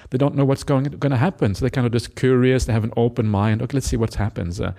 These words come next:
and so they have some good results. And then after that, uh, it n-, never happens again. Uh, <laughs> yeah. Because they don't have the Zen mind, they don't have the beginner's mind. Uh, so the idea is then to have that kind of mindset. We're always curious, uh, always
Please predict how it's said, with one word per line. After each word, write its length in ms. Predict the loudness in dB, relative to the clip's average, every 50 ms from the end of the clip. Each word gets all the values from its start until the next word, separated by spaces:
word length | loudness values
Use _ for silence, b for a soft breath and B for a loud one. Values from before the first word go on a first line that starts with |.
| B B B B B B -6 -6
and 100 | -6 -2
so 120 | 0 0
they 80 | 0 2
have 180 | 0 0 0
some 140 | 0 -2 0
good 180 | 0 0 0 2
results. 560 | 0 0 0 0 0 0 -2 -2 -6 -10 -6
And 160 | -4 0 0
then 260 | 2 2 2 0 -2 0
after 320 | 0 0 0 0 0 0 0
that, 320 | 2 2 0 -2 -2 -4
uh, 80 | -4 -4 B B B B B B B B
it 60 | -8
n-, 100 | -8 -8 -4 0
never 220 | 0 0 2 2
happens 280 | 2 2 2 0 0 0
again. 340 | 2 2 2 0 0 0
Uh, 140 | 0 -2 -2 0
<laughs> 40 |
yeah. 320 | 2 2 2 2 2 0 -2 B B B B B B B B B B B B B
Because 180 | -4 0 2 4
they 60 | 4
don't 160 | 4 4 2
have 160 | 2 2 2
the 80 | 2 2
Zen 320 | 2 2 2 2 2 2
mind, 260 | 2 2 2 2 2
they 60 | 2 2
don't 120 | 2 2
have 120 | 2 2
the 80 | 2 2
beginner's 480 | 0 2 2 2 0 2 0 0 -2 -2
mind. 340 | -4 -4 -4 -4 -4 -4
Uh, 140 | -4 -6 -6 -8 B B B B B B B B B B _ B B B B B B B B B B B B B
so 140 | -4 0
the 100 | 2 4
idea 400 | 4 4 4 4 4 6 4 4 2
is 180 | 2 2 2
then 160 | 2 2 0 0
to 100 | -2 -2
have 280 | 0 0 0 0 2
that 300 | 0 2 2 0 0 -2
kind 200 | -4 -2 0 0
of 80 | 0 0
mindset. 340 | 0 0 0 0 0 0 0
We're 180 | 2 0 0
always 440 | 0 0 0 0 0 0 -2 -4 -6
curious, 680 | -2 0 0 2 2 0 0 0 -2 -6 -8 -4 -4
uh, 120 | -4 -4 -4 B B B B B 0
always 640 | 2 4 4 2 2 2 0 0 0 0 -4 -8